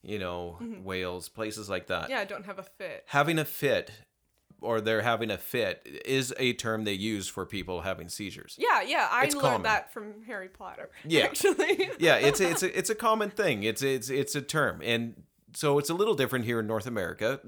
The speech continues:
Speaker 1: and I can understand that. But it comes from initial, once again, is it coming from a place of concern, or is it coming out from a place of ridicule or mocking?
Speaker 2: Exactly. Like, if a fish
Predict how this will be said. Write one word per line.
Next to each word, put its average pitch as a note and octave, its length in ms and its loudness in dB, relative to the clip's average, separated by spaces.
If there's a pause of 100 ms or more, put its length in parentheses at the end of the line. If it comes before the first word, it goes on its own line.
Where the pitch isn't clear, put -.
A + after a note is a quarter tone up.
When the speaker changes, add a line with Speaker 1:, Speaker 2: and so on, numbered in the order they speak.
(180)
Speaker 1:
and C#3 120 0
I D#3 140 2
can D#3+ 160 -2
understand G#2+ 520 0
that. G2 240 -2 (340)
But C#3 180 4
it C#3+ 200 2
comes F#3 280 -2
from C#3 220 -2
initial, A#2 640 -2
once B2+ 240 -4
again, G#2 440 -2
is A#2 160 -2
it B2 120 -4
coming C#3 260 -2
from B2+ 200 -4
a A2+ 60 -2
place G2+ 680 -4
of G#2 160 -4
concern, G2+ 600 -6
or G2 120 -6
is F2 100 -8
it F#2+ 220 -12
coming G2 240 -8
out F#2+ 180 -6
from F#2+ 160 -10
a F2 60 -8
place F#2 420 -6 (420)
of F2 380 -2
ridicule F#2+ 680 -2
or F2 540 -2
mocking? G#2+ 320 4
Speaker 2:
Exactly. B3+ 300 -2
Like, G3+ 280 -6 (200)
if A3 140 -6
a G#3 60 -6
fish G#4 520 -10